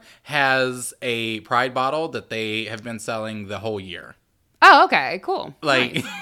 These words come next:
Speaker 2: All right.
Speaker 1: <laughs> and I'm like, "Okay, all right."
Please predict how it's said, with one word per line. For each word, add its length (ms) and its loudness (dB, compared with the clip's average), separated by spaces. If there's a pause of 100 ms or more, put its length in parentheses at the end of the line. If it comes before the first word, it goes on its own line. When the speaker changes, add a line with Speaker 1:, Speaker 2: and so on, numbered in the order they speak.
(120)
Speaker 2:
All 80 -4
right. 340 -4
Speaker 1:
<laughs> 80 -10
and 120 6
I'm 100 -2
like, 200 0 (140)
"Okay, 400 -2 (240)
all 140 4
right." 300 -2